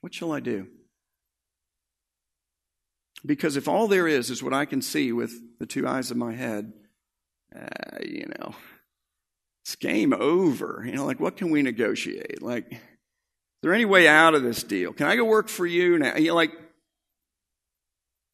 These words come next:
it's over. But how does the Spirit use the Word of God? Lots of ways,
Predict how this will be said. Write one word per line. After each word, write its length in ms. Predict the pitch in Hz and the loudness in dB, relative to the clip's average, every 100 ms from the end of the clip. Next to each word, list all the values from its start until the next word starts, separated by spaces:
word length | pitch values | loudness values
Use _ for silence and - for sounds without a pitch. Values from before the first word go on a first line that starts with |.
| _ | _
it's 80 | - | 2
over. 640 | 277 320 311 196 117 - - - _ _ _ _ _ _ _ _ _ _ _ _ _ _ _ _ _ _ _ _ _ _ _ 107 _ | 6 8 6 4 0 -6 -16 -20 _ _ _ _ _ _ _ _ _ _ _ _ _ _ _ _ _ _ _ _ _ _ _ _ _
But 220 | 143 127 - - - | -2 -2 -4 -18 -10
how 160 | 147 | -6
does 160 | 175 180 | -4 -4
the 80 | 165 | -8
Spirit 320 | - 156 147 | -4 -2 -2
use 200 | 131 127 | -4 -6
the 60 | 131 | -6
Word 160 | 120 | -6
of 120 | 110 | -6
God? 280 | 104 104 - - _ _ - | -10 -12 -16 -20 _ _ -12
Lots 220 | - - | -10 -4
of 60 | 202 | 0
ways, 560 | 185 165 254 - - | 2 2 2 -4 -10